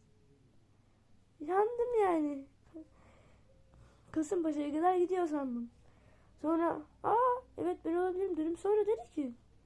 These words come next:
"Şapkalı biri miydi?" dedi. "Yo, benim annem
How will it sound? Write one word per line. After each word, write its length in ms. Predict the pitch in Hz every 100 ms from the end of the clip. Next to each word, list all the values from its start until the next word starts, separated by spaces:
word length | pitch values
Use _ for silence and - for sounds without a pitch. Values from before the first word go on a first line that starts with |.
| _ _ _ -
"Şapkalı 560 | - 453 453 494 440
biri 140 | 285 277
miydi?" 260 | 262 262
dedi. 280 | 240 262 359 587 - - - - - - -
"Yo, 280 | 294 311 302
benim 200 | 285 302
annem 360 | 320 311 311